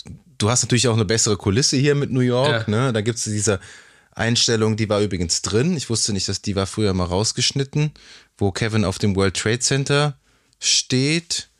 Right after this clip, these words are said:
Speaker 1: Das ist auch irgendwie
Speaker 2: Und dieses
Speaker 1: befremdlich.
Speaker 2: Fernrohr guckt.
Speaker 1: Oh, ja.
Speaker 2: Hm.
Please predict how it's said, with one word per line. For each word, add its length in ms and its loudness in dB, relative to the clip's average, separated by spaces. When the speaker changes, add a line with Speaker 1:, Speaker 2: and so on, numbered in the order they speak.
Speaker 1:
Das 140 0
ist 80 2
auch 120 -6
irgendwie 220 0
Speaker 2:
Und 100 0
dieses 140 -2
Speaker 1:
befremdlich. 540 2
Speaker 2:
Fernrohr 160 0
guckt. 220 -2
Speaker 1:
Oh, 60 -20
ja. 320 0
Speaker 2:
Hm. 200 -2